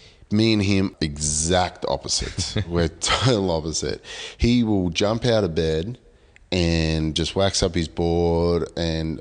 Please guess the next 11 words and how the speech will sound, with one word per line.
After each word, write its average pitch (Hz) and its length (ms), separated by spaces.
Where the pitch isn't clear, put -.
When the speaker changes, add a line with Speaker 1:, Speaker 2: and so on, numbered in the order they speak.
Speaker 1:
paddle 82 260
straight 82 360
out 78 500
and 78 440
surf - 380
amazingly 80 640
if 92 260
he's 87 160
happy. 71 440
Speaker 2:
Yeah. 95 380
Speaker 1:
I'm 90 420